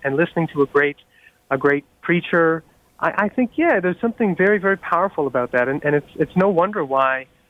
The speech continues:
um, why, you know, people really do, do, do connect with that, and, and, and a-, as the past two callers have mentioned, you know, really invest themselves and, and, and, you know, see this as incredibly significant in their lives.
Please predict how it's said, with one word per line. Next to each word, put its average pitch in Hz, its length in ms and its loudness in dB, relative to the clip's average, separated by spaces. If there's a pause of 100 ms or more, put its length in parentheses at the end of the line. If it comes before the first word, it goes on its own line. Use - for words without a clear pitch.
(240)
um, 135 440 -2
why, 143 360 0
you 160 120 -12
know, 147 80 -8
people 156 340 -10
really 160 220 -2
do, 160 360 -2 (120)
do, 160 240 0
do 160 160 0
connect 170 360 0
with - 120 -10
that, 120 240 0
and, 127 160 -8
and, - 200 -8
and 139 240 -2 (420)
a-, 139 140 0
as 147 140 2
the 147 100 -4
past 165 320 -4
two 165 100 -6
callers 151 400 0
have 135 120 -8
mentioned, 151 380 -2
you 127 60 0
know, 135 100 0
really 156 560 2 (200)
invest 165 420 0 (180)
themselves 139 580 0
and, 127 160 -4
and, 139 260 -4
and, 135 220 -2 (480)
you 147 80 2
know, 156 100 2 (120)
see 190 80 4
this 160 160 0
as 160 100 -2
incredibly 165 540 0
significant 147 460 0
in 123 80 2
their 123 120 2
lives. 131 360 2